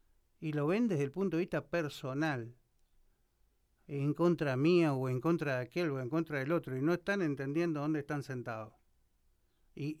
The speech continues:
y la vergüenza que estamos dando en las discusiones hacia el afuera, ¿qué quiere que haga? ¿Que le cambie la cabeza? ¿Le ponga otro chip? No tienen ganas de discutir eso, quieren seguir discutiendo a Milei,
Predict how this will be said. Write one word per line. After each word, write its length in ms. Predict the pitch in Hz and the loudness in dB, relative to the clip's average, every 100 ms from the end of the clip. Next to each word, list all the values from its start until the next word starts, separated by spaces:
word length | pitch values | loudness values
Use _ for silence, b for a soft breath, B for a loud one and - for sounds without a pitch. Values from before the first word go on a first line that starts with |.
| 156 | -2
y 60 | |
la 140 | 143 135 | 2 2
vergüenza 580 | 143 147 202 202 - 131 | 2 4 4 2 0 -6
que 60 | |
estamos 360 | 131 151 139 131 | -4 -4 -4 -4
dando 420 | 139 131 110 107 _ | -6 -6 -8 -14 _
en 120 | 131 | -8
las 120 | 127 123 | -6 -4
discusiones 720 | 127 127 - 147 135 120 - - | -6 -8 -4 -4 -2 -6 -12 -12
hacia 300 | 135 - 135 | -10 -6 -6
el 60 | |
afuera, 440 | 127 139 120 120 - _ _ _ _ _ _ _ _ _ _ - | -6 -6 -8 -10 -16 _ _ _ _ _ _ _ _ _ _ -12
¿qué 120 | 151 | -8
quiere 220 | 147 131 | -6 -6
que 100 | 120 113 | -6 -8
haga? 200 | 110 110 | -8 -10
¿Que 100 | 113 | -10
le 100 | 117 | -6
cambie 360 | 135 127 120 | -4 -4 -6
la 120 | 113 | -6
cabeza? 380 | 117 147 156 135 | -4 -2 -2 -2
¿Le 60 | 123 | -6
ponga 180 | 131 135 | -6 -6
otro 200 | 127 131 | -8 -8
chip? 260 | - 233 - - - - _ _ _ _ _ _ _ _ _ _ _ _ _ _ _ | -8 -10 -12 -20 -20 -20 _ _ _ _ _ _ _ _ _ _ _ _ _ _ _
No 160 | 247 269 | -6 -2
tienen 260 | 285 247 | -2 -2
ganas 200 | 262 247 | 0 0
de 40 | 214 | 0
discutir 340 | 202 202 254 | -2 -6 -6
eso, 260 | 269 196 185 | -6 -6 -6
quieren 240 | 214 208 | -2 0
seguir 220 | - 214 214 | 0 -2 -2
discutiendo 480 | 202 175 208 196 | -4 -2 0 2
a 20 | 175 | 2
Milei, 500 | 214 294 311 285 | 2 2 2 0